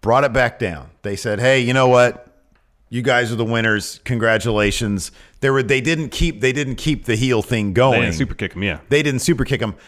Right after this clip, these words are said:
Speaker 1: I really kinda wanna see that be the next phase of this feud going into Double or Nothing, 'cause I want this to go.
Speaker 2: There's more here.
Speaker 1: I mean, that Double or Nothing three months away. I
Speaker 2: Yeah.
Speaker 1: want this to keep going
Speaker 2: Yeah,
Speaker 1: there.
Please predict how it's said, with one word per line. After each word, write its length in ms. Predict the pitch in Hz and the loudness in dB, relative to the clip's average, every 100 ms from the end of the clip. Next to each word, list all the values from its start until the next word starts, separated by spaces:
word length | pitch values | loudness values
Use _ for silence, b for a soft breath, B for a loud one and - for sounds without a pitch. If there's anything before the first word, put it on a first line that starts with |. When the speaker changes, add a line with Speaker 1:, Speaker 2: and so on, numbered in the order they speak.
| b _ | b _
Speaker 1:
I 80 | 120 | -6
really 400 | 127 139 175 180 | -4 0 2 2
kinda 260 | - 156 147 | 0 0 0
wanna 220 | 147 135 | 2 0
see 300 | - 151 123 | -2 -2 -2
that 720 | 90 87 135 127 117 - 107 | -4 0 0 2 -2 -6 -2
be 120 | 147 | 0
the 140 | 127 | 2
next 420 | 123 120 127 - - | 0 0 -2 -2 -6
phase 500 | - 147 139 135 113 | 0 2 4 2 0
of 120 | 98 | 0
this 180 | 101 - | -2 -4
feud 460 | - 170 147 110 | -2 0 2 0
going 280 | 131 120 120 | 0 0 -2
into 160 | 117 104 | -4 -2
Double 340 | 101 110 107 | 0 0 0
or 40 | 110 | 0
Nothing, 240 | 135 120 | -2 0
'cause 120 | 110 | 0
I 100 | 135 | 2
want 320 | 196 170 131 | 2 2 2
this 220 | - 123 - | 2 0 0
to 140 | 127 | -2
go. 760 | 82 - 110 127 120 101 95 87 | -2 -4 2 4 6 4 2 0
Speaker 2:
There's 220 | 110 110 | 0 0
more 220 | 113 104 | 0 -2
here. 180 | 98 87 - _ - - 180 | -4 -10 -16 _ -18 -4 -2
Speaker 1:
I 40 | |
mean, 160 | 151 143 | 0 0
that 160 | 160 127 | 0 2
Double 180 | 180 | 2
or 60 | 156 | 2
Nothing 240 | 156 127 | 0 0
three 320 | 98 - 156 139 | -4 -2 0 2
months 280 | 123 113 | 0 -2
away. 360 | 127 113 120 104 | -2 0 2 2
I 240 | - 139 | 0 2
Speaker 2:
Yeah. 80 | 156 | 2
Speaker 1:
want 220 | 131 123 - | 2 2 2
this 180 | 113 - | -2 -2
to 200 | 107 85 | -4 -6
keep 420 | - 135 107 71 | -2 0 0 0
going 360 | 120 101 90 90 | 0 2 0 0
Speaker 2:
Yeah, 80 | |
Speaker 1:
there. 340 | 101 95 82 | 0 0 -2